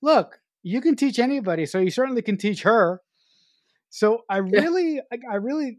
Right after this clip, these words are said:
Speaker 1: I, yeah, I really love that this pregnancy, uh, uh, this whole pregnancy thing with Johnny's partner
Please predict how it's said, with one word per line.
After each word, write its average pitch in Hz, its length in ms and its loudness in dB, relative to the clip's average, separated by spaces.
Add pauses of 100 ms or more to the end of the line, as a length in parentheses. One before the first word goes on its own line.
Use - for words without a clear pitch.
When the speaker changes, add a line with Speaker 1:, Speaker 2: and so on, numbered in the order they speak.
Speaker 1:
I, 202 60 -4
yeah, 208 200 0
I 185 120 -2
really 262 280 0
love 170 520 0 (380)
that 165 460 0 (720)
this 208 280 2
pregnancy, 180 1080 -4 (260)
uh, 156 40 -6
uh, 160 520 -6
this 170 460 -6
whole 180 200 0
pregnancy 190 460 2
thing 160 240 -2
with 147 300 -2
Johnny's 160 400 -2
partner 160 580 -2